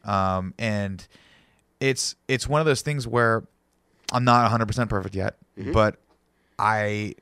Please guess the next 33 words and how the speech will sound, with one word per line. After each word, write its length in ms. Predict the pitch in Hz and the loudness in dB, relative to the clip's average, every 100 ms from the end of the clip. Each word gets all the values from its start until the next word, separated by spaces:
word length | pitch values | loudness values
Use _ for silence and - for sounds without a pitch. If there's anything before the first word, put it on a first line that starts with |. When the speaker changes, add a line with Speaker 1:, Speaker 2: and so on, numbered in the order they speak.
| _ | _
Speaker 1:
I 80 | 95 | -14
did 180 | 98 92 | -8 -8
a 40 | |
class 260 | - 92 95 | -2 -2 -2
last 180 | 90 | -4
night. 200 | 98 95 - | -4 -6 -8
I've 80 | 98 | -10
been 100 | 95 | -6
doing 160 | 95 92 | -4 -2
classes 320 | 95 90 95 | -2 -2 -6
for 40 | |
the 60 | 101 | -2
Speaker 2:
No 60 | |
Speaker 1:
last 160 | 95 - | -2 -2
Speaker 2:
kidding. 200 | 127 95 | -4 -4
Speaker 1:
eight 120 | 104 | -4
months. 340 | 98 98 - - - | -4 -4 -8 -14 -6
Speaker 2:
Oh, 420 | 185 214 240 254 | -2 2 6 6
that's 260 | 226 208 202 | 6 6 4
Speaker 1:
Um, 120 | 202 | 4
Speaker 2:
great. 500 | 277 294 302 226 - | 4 4 4 0 0
Speaker 1:
every 220 | 151 147 156 | 4 6 6
once 200 | 147 143 | 2 2
in 60 | |
a 60 | 127 | 2
while, 560 | 117 113 117 135 151 - | 4 4 4 2 0 -4
you 140 | 196 | 0
know, 160 | 131 135 | 2 0
s-, 160 | - | -2
if 160 | - 113 | -2 -2
I'm, 200 | 107 107 | -2 -4
especially 520 | - 127 - 117 107 - | 0 2 2 0 0 -4
now, 420 | 110 110 107 | -2 2 2